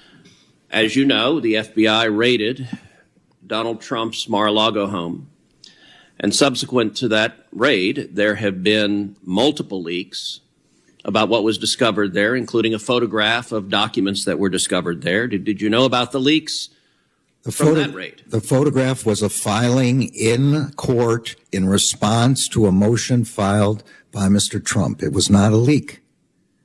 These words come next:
Speaker 1: So, so you're testifying there haven't been leaks about the, the Trump raid
Speaker 2: I'm,
Speaker 1: investigation?
Speaker 2: I'm responding to the point about
Speaker 1: Do
Speaker 2: the
Speaker 1: you know
Speaker 2: pho-
Speaker 1: about the leaks that have occurred
Speaker 2: I've
Speaker 1: concerning
Speaker 2: read
Speaker 1: Trump?
Speaker 2: the leaks. They are inappropriate. We also don't know where they come from.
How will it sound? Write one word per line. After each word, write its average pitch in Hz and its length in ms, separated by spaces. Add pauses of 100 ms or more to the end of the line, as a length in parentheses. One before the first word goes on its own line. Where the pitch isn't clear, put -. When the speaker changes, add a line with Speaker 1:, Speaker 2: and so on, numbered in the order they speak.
(100)
Speaker 1:
So, 127 140
so 135 240
you're 123 320
testifying 131 560
there 123 100
haven't 131 220
been 127 160
leaks 135 260
about 127 380
the, 131 160
the 127 160
Trump 131 260
raid 139 220
Speaker 2:
I'm, 127 120
Speaker 1:
investigation? 117 500
Speaker 2:
I'm 117 200
responding 123 580
to 117 180
the 104 120
point 117 300
about 101 240
Speaker 1:
Do 135 60
Speaker 2:
the 139 60
Speaker 1:
you 143 60
know 135 180
Speaker 2:
pho- 170 80
Speaker 1:
about 147 260
the 143 80
leaks 131 400
that 131 100
have 117 100
occurred 117 420
Speaker 2:
I've 117 120
Speaker 1:
concerning 120 300
Speaker 2:
read 143 180
Speaker 1:
Trump? 113 160
Speaker 2:
the 127 80
leaks. 131 480
They 110 220
are 107 200
inappropriate. 127 880
We 117 140
also 107 300
don't 113 180
know 110 180
where 113 400
they 107 160
come 120 320
from. 156 460